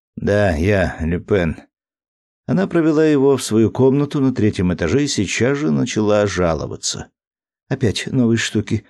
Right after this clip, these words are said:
Когда уж ты оставишь меня в покое и не будешь на меня наваливать столько работы?» «Что мне делать, милая Виктория? Если мне нужна почтенная особа с безупречной нравственностью, я сейчас же думаю о тебе.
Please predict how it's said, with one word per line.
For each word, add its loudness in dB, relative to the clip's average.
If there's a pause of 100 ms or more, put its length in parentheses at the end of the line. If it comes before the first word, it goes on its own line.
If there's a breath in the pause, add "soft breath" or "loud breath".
(180 soft breath)
Когда 0
уж -2
ты -2
оставишь -2
меня 0
в -10
покое 2 (280 soft breath)
и 2
не 2
будешь 2
на 2
меня 4
наваливать 4
столько -2
работы?» 2 (600)
«Что 0
мне 0
делать, 2
милая 4
Виктория? -4 (580)
Если 0
мне 4
нужна 4
почтенная 2
особа 0
с 0
безупречной 0
нравственностью, -4 (600)
я 0
сейчас 0
же 2
думаю 2
о 4
тебе. 2